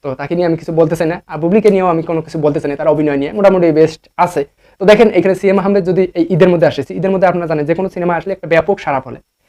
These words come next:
মানে সেটা পজিটিভ হোক, ভালো, ভালো হোক, সেটা বড় কথা না, কিন্তু একটা দর্শক কিন্তু টানবে, অডিয়েন্স প্রচুর টানবে।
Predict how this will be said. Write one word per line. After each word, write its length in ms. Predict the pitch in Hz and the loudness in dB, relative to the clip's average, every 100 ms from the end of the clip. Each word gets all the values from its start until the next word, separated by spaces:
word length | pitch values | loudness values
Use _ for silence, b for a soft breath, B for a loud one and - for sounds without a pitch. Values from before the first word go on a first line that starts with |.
| _ | _
মানে 120 | 185 | 0
সেটা 160 | - 220 | 4 4
পজিটিভ 300 | 220 202 214 | 6 4 2
হোক, 180 | 247 269 | 0 -2
ভালো, 180 | 147 143 - 208 | 0 -4 -4 -14
ভালো 260 | 139 147 143 | -2 2 2
হোক, 160 | 127 - _ | 0 -10 _
সেটা 180 | 165 | -6
বড় 140 | 151 143 | -4 -6
কথা 140 | 147 | -8
না, 100 | 196 | -10
কিন্তু 160 | 202 180 | -6 -6
একটা 220 | 165 185 _ 165 | -6 -12 _ 2
দর্শক 380 | 175 175 247 240 | 4 4 0 0
কিন্তু 160 | 208 | -2
টানবে, 220 | 196 143 131 | 0 2 4
অডিয়েন্স 400 | 165 190 208 - | 6 6 4 -2
প্রচুর 240 | 226 233 | -6 -6
টানবে। 300 | 175 175 | -6 -4